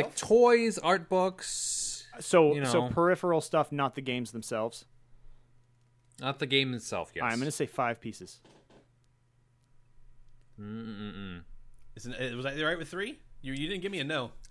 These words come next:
Speaker 1: It, it, it is three.
Speaker 3: Ah.
Speaker 1: We got the art book.
Speaker 3: And it's an art
Speaker 1: We got
Speaker 3: book.
Speaker 1: Jaal. <laughs> We, we got Sarah Ryder, the little figure there, and we got a Jaal Pop Final figure, Funko Pop.
Speaker 2: I don't
Speaker 3: Very
Speaker 2: know what
Speaker 3: nice.
Speaker 2: any of those
Speaker 1: It was
Speaker 2: names are.
Speaker 1: three dollars.
Speaker 3: Jaal is like, what if,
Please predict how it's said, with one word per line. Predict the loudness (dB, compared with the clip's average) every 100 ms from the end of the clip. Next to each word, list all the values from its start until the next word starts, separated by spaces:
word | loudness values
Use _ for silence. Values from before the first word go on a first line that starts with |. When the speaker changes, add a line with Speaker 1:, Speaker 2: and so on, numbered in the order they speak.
| 2
Speaker 1:
It, | 6
it, | 6 4 4
it | 6 6
is | 4
three. | 4 6
Speaker 3:
Ah. | 8 8
Speaker 1:
We | 8
got | 6
the | 4
art | 2 2 4
book. | 4 4 -2 -6
Speaker 3:
And | -4
it's | 0
an | 2
art | 6
Speaker 1:
We |
got | 6 6
Speaker 3:
book. | 2
Speaker 1:
Jaal. | 0 6 8 8 8 8 6 2
<laughs> | -8 -18 -20 -20 -20 -14 -6 -6 -6 -2 -2 -2 -8
We, | -2 0
we | 6
got | 8 8 6
Sarah | 6 8 8 8
Ryder, | 8 8 10 8
the | 6 2
little | 0 2
figure | 0 0 0
there, | 4 6 6
and | 4
we | 4
got | 4 4
a | 4
Jaal | -2 4 6 8 8 6 6 2 -2
Pop | 0 2 2
Final | 2 2 2 0
figure, | 0 -2 -2 -4 -8 -16 _ _ -4 2
Funko | 4 2 -4
Pop. | -4 -8 -14 -20 -20 -20 -20 -20 -20 -20 _ _ _ _ _ _
Speaker 2:
I | 2
don't | 4
Speaker 3:
Very | 4
Speaker 2:
know |
what | 2
Speaker 3:
nice. | 2
Speaker 2:
any | 0
of | -2
those | 0
Speaker 1:
It | 4
was | 4
Speaker 2:
names | 2
are. | 2
Speaker 1:
three | 4 6
dollars. | 8 8 6 2 -2 -4 -2
Speaker 3:
Jaal | 2 4 6 4
is | 0 -2
like, | 0 4 4 2
what | -6 -4 -2
if, | 2 2 2 -2